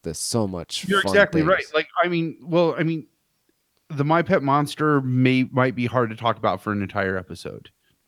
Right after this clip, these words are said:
Speaker 1: Yeah.
Speaker 2: I could
Speaker 1: Yeah.
Speaker 2: talk about Explorers for an entire episode. I, I mean, I
Speaker 1: Oh,
Speaker 2: easily
Speaker 1: that's, I'm
Speaker 2: I could
Speaker 1: excited to
Speaker 2: talk,
Speaker 1: hear
Speaker 2: I
Speaker 1: it.
Speaker 2: know that I'm pretty confident you could talk about Monster Squad for an entire episode.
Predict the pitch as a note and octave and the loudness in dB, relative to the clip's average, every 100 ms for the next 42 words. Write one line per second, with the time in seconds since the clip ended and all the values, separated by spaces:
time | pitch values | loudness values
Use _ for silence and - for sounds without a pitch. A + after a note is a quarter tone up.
0 | - - C#3+ - G#2 - - - - _ | -2 4 4 4 -6 -12 -10 -8 -10 _
1 | - F3 - D3+ C#3 C3+ B2 B2 - - | 2 2 4 2 0 0 -2 -2 -14 -2
2 | A#2+ G2+ G2 G2+ F#2+ F#2 G2 F#2+ F2+ F#2 | 2 2 0 -4 -2 -2 -2 -2 -4 -10
3 | - - - - _ _ _ _ G2 G2+ | -14 -14 -14 -18 _ _ _ _ -6 -4
4 | F2+ G2 G2 F#2+ F#2+ G2 F2+ F#2 A1 _ | -4 -2 -2 -2 -2 -2 -6 -10 -16 _
5 | - C3+ B2+ - - - - F#2+ A2+ G#2 | -14 -12 -12 -16 -20 -20 -10 -6 -4 -2
6 | G2+ C3+ C3+ A#2+ B2 C#3+ C3 C#3+ D3 D3+ | 2 2 2 2 4 2 2 2 2 4
7 | D3+ D3+ C#3 C3 B2+ C#3 - D3+ C#3+ - | 4 4 2 0 0 0 0 2 2 2
8 | D3 C3+ C#3+ C3 C3 C#3+ - C3+ - C3+ | 2 2 0 0 -2 -2 2 0 2 2
9 | C3 B2+ C#3 - G2+ - F#2 F#2 F#2+ F#2 | 2 4 2 0 -8 -4 -4 -2 -6 -6
10 | F#2 F2 C2+ - - - C2 C2+ | -6 -6 -6 -10 -14 -14 -12 -14